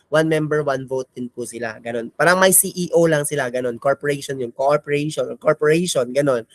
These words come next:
So, iisa lang din po yun. May, may C E O lang sila.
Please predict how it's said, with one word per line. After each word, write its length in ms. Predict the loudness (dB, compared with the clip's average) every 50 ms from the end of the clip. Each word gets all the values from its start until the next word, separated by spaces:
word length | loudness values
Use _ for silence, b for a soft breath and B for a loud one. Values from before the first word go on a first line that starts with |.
| b b b b b b b
So, 340 | 2 4 6 6 6 4 0 _ _ _ _
iisa 320 | 0 2 4 4 6 4 4
lang 160 | 4 4 4
din 160 | 2 0 0
po 160 | -2 -2 -2
yun. 320 | 2 2 2 2 0 -2 -6
May, 400 | -4 -2 0 0 0 0 0 0
may 200 | 2 2 2 2
C 180 | 2 0 -2 -4
E 160 | -6 -4 -2
O 80 | -2
lang 220 | -2 -2 -2 -4 -6
sila. 260 | -6 -8 -8 -10 -12